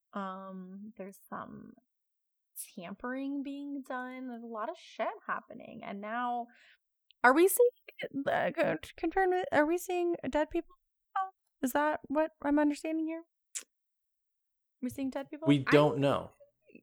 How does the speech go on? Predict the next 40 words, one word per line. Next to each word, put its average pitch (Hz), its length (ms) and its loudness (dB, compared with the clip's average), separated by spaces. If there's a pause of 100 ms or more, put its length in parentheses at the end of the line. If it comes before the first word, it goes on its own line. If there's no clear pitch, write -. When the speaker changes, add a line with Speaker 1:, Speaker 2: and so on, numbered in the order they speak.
(140)
Speaker 3:
You're 247 180 -6
seeing 269 380 -6
Lynn. 214 540 -2
She's 214 340 -8
in 214 140 -4
your 190 140 -8
reverie 185 540 -2
team. - 640 -10 (760)
Speaker 1:
Yeah, 254 100 -2
but 233 140 -2
is 220 120 -2
Lynn 214 220 -2
supposed 311 200 -6
to 294 60 -4
be 240 80 -2
dead? 175 320 -6
Speaker 3:
Lynn's 226 340 -2
not 247 260 -2
dead. 185 420 -4 (1040)
I - 60 -8
didn't 175 260 -8
Speaker 1:
Are - 20 -12
you 190 60 -12
Speaker 3:
think. - 200 -6
Speaker 1:
sure? - 180 -14 (180)
Speaker 3:
Because 214 500 -2
it's 208 340 -2
Speaker 2:
The 135 100 6
Speaker 3:
a - 20 10
Speaker 2:
last 135 320 10
Speaker 3:
present 147 320 6
Speaker 2:
time 185 160 0
Speaker 3:
tense 196 180 -6
of, 190 120 -4
like, 180 280 -4
she's 202 320 -8
in 190 220 -6
my 175 140 -6
reverie 165 440 -8
team. - 440 -14